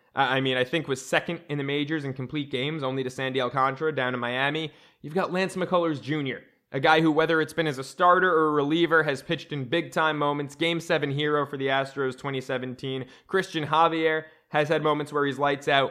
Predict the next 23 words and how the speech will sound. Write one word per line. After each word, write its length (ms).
And 100
then 80
you 80
get 140
into 100
this 160
bullpen, 400
right? 240
Luis 300
Garcia 420
and 120
Jose 220
Urquidy, 540
two 180
phenomenal 520
starters 520
for 120
the 80
Astros 440
this 220
season, 400
who 200
can 340